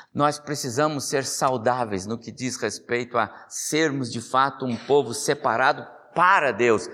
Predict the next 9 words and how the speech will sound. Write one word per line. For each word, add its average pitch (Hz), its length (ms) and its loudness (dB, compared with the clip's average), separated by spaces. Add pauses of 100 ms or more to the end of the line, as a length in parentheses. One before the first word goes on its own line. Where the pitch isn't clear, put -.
(220)
para 151 200 4
a - 20 2
glória 160 560 6
de 131 120 -6
Deus. 107 500 0 (3250)
O - 40 -20
tempo 107 320 -2
vai, 98 140 0
esse 85 320 -12